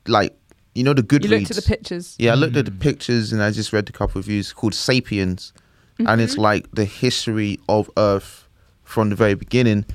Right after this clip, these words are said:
Speaker 2: Mm-hmm.
Speaker 1: So obviously, like, from the very beginning, if you're not in the group, you're, you're dead. You're dying.
Speaker 2: Yeah.
Speaker 1: You know what I mean? 'Cause, like, you know, you got the group. The group's making the fire.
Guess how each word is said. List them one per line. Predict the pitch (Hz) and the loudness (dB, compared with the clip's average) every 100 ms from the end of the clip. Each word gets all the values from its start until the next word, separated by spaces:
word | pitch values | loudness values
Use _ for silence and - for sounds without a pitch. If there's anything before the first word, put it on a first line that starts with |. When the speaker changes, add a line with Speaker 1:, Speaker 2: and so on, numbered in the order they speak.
| - | -12
Speaker 2:
Mm-hmm. | 202 - | -12 -4
Speaker 1:
So | 127 | 2
obviously, | 135 143 139 117 | 4 2 2 2
like, | 110 95 - | 4 2 2
from | 139 | 0
the | 123 | 2
very | 120 120 | 2 2
beginning, | 98 - 143 120 107 101 | 2 2 2 2 0 -2
if | 107 - | -2 2
you're | |
not | 120 135 | 2 2
in | 131 135 | 2 2
the | |
group, | 110 110 110 - - - - | 4 2 0 -4 -20 -20 -4
you're, | 107 82 | -2 0
you're | - 90 | 0 2
dead. | - 147 - - - _ _ _ _ _ _ - | 4 4 2 -8 -20 _ _ _ _ _ _ -2
You're | 101 | 2
dying. | 110 143 120 82 | 4 4 4 0
Speaker 2:
Yeah. | 190 180 220 _ _ _ | -4 -8 -8 _ _ _
Speaker 1:
You | 107 | 2
know | 107 | 4
what | 104 | 4
I | |
mean? | 131 143 113 | 4 4 2
'Cause, | 95 123 101 | 2 0 2
like, | 110 98 - _ _ - | 2 2 0 _ _ 0
you | 147 | 0
know, | 90 73 | 2 0
you | 123 | 2
got | 95 | 2
the | |
group. | 95 190 - _ - | 4 2 2 _ -4
The | 117 | 0
group's | 190 - | 0 0
making | 160 156 120 | 0 2 2
the | |
fire. | - 160 131 95 | 4 4 4 0